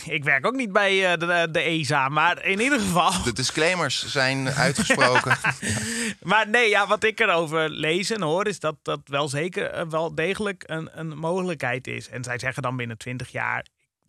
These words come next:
Speaker 1: bij ruimtevaart is het wel zo dat er altijd enorm veel uitstel is, dus het zal vast binnen vijftig jaar zijn. Maar ook dan leef ik nog, want ik ben nu dertig, dan ben ik zeventig. En ik wil niet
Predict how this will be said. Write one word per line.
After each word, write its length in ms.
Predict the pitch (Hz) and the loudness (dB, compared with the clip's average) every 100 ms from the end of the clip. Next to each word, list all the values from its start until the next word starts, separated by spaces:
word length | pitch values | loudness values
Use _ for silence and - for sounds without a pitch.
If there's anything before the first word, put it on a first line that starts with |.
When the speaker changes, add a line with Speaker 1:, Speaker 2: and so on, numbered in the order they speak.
| _ _ _ _ 131 | _ _ _ _ -14
Speaker 1:
bij 140 | 117 | -12
ruimtevaart 480 | 113 123 120 - 117 | -8 -8 -8 -8 -8
is 80 | - | -10
het 100 | - | -8
wel 160 | 123 120 | -6 -6
zo 100 | 117 | -10
dat 160 | 120 | -10
er 80 | - | -8
altijd 240 | 120 123 | -6 -6
enorm 360 | 139 220 277 208 | -4 0 0 0
veel 200 | 170 151 | -2 0
uitstel 500 | 139 156 - 143 143 | 0 0 -2 -4 -2
is, 180 | 135 - | -4 -8
dus 180 | 113 - | -12 -16
het 120 | - | -14
zal 140 | 123 | -14
vast 260 | 110 135 135 | -6 -6 -6
binnen 340 | 131 131 135 110 | -6 -2 -2 -2
vijftig 400 | 127 127 - 143 | -4 -4 -8 -8
jaar 240 | 139 135 | -6 -4
zijn. 280 | 131 135 175 | -6 -8 -6
Maar 140 | 170 | -4
ook 160 | 180 185 | -4 -2
dan 220 | 190 208 | -2 0
leef 220 | 170 139 | -2 -4
ik 100 | 135 | -6
nog, 200 | 143 147 | -10 -10
want 120 | 160 147 | -10 -10
ik 60 | |
ben 140 | 147 143 | -8 -8
nu 100 | 139 | -6
dertig, 360 | 147 131 135 | -6 -6 -10
dan 140 | - 131 | -12 -12
ben 100 | 131 | -12
ik 100 | - | -10
zeventig. 460 | 135 123 123 127 | -8 -8 -10 -14
En 140 | - 127 | -14 -12
ik 80 | |
wil 180 | 131 160 | -6 -4
niet 160 | 151 | -4